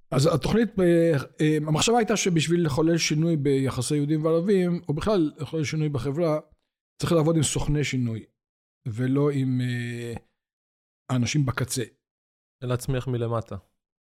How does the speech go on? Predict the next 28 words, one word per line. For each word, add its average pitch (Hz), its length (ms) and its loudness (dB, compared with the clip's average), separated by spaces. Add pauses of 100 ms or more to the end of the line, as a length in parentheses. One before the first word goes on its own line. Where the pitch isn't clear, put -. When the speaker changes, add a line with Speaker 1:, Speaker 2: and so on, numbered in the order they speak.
(460)
Speaker 1:
מל-, 131 160 -4
או 123 140 -6
מלמעלה, 123 680 0
אבל, 117 240 -16 (140)
אה, 123 220 -8 (1500)
נגיד 151 220 0
כשמפגישים 156 880 0
ילדי 175 320 2
כיתה 175 220 -2
ג' 151 140 -2
לאכול 151 420 0
חומוס 190 260 0
ביחד, 139 360 0
יהודים 165 260 0
וערבים, 196 500 2 (320)
זה 143 180 2
כאילו 151 300 0
מלמטה, 135 640 0 (180)
Speaker 2:
מהמם. 120 240 -4 (400)
Speaker 1:
אבל 160 200 0
לדעתי 170 480 2
היכולת 170 360 2
של 151 100 -2
זה 156 100 0
להשפיע 160 400 0
היא 151 100 2
מאוד 139 280 0
נמוכה, 120 340 -4